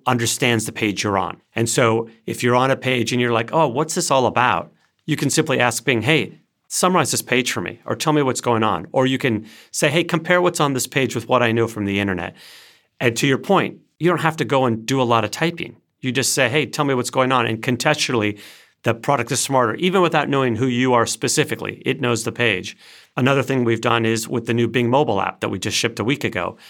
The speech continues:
Now you can click it and you can use your voice. And I'll tell you, it's, it, it sounds so intuitive, but it's really, it's really kind of mind-boggling when you use it.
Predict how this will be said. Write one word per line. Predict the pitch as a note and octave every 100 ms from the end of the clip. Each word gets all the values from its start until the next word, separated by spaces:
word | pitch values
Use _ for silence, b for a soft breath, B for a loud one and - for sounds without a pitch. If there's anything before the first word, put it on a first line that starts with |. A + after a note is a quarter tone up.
| B B B2
Now | B2 A2+ A2+
you | A#2 A#2+
can | A#2 G#2+
click | A2 D3+ -
it | B2+
and | B2
you | A2+
can | A#2+ A#2+
use | C3 A#2
your | G#2
voice. | A#2 G#2 - -
And | C3
I'll | C3+
tell | B2 E3+ D#3+
you, | A2 A2 b b b b _
it's, | D3 B2+ - - _ _
it, | E3+ D#3
it | -
sounds | - E3 D3+ -
so | C3
intuitive, | A2+ A2+ D3 A2 -
but | - A2
it's | - -
really, | C#3 D3+ A2+ A2+ A2+
it's | C3 B2+
really | C3+ C3
kind | A2+ B2
of | A2+
mind-boggling | A2+ A2+ G#2+ G#2+ G#2
when | G#2
you | G#2+
use | A#2 A2+
it. | G#2